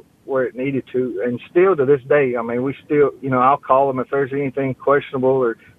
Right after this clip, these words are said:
if there's a big purchase that I need to make. I, you know, I run it by him, and he, you know, he knows what my cash flow is, and he knows what my checkbook looks like, and, and we're able to go through it. And so when we meet, you know, like, we'll, we'll actually, we'll start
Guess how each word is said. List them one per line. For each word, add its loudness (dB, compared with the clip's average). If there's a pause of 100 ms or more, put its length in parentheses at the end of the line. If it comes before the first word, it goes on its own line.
if -16
there's 2
a -2
big 0
purchase 0
that 0
I 0
need -4
to -2
make. 0
I, 0 (140)
you -8
know, 0
I 4
run 2
it -8
by 2
him, -2
and -6
he, -4 (460)
you 0
know, 4
he 0
knows 4
what -2
my 0
cash 0
flow 2
is, -2
and -6
he -2
knows -2
what 2
my -2 (380)
checkbook 2
looks -4
like, 2
and, -10 (680)
and -2
we're 2
able 0
to -4
go -4
through 2
it. -4
And -14
so 0 (220)
when -2
we 4
meet, -2 (220)
you -4
know, 0
like, -2
we'll, 0 (100)
we'll 2 (140)
actually, -2
we'll -2
start -2